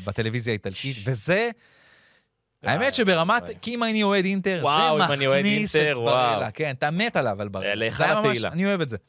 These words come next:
Speaker 2: לג'נד.
Speaker 1: כן, בדיוק.
Speaker 2: כן,
Speaker 1: זה היה,
Speaker 2: כן.
Speaker 1: זה היה הטרלה ברמה הכי גבוהה שיש.
Speaker 2: הטרלה מאה ממאה, חד משמעי. לא, לא ספורטיבי, כן? אבל הטרלה,
Speaker 1: בסדר.
Speaker 2: הטרלה מאה,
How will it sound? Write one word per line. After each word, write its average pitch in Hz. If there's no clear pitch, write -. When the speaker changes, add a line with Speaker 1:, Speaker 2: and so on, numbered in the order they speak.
Speaker 2:
לג'נד. 120
Speaker 1:
כן, 113
בדיוק. 107
Speaker 2:
כן, 120
Speaker 1:
זה 135
היה, 156
Speaker 2:
כן. 170
Speaker 1:
זה 147
היה 175
הטרלה 160
ברמה 139
הכי 156
גבוהה 120
שיש. 90
Speaker 2:
הטרלה 117
מאה 123
ממאה, 101
חד 120
משמעי. 104
לא, 185
לא 180
ספורטיבי, 190
כן? 139
אבל 110
הטרלה, 120
Speaker 1:
בסדר. 139
Speaker 2:
הטרלה 156
מאה, 160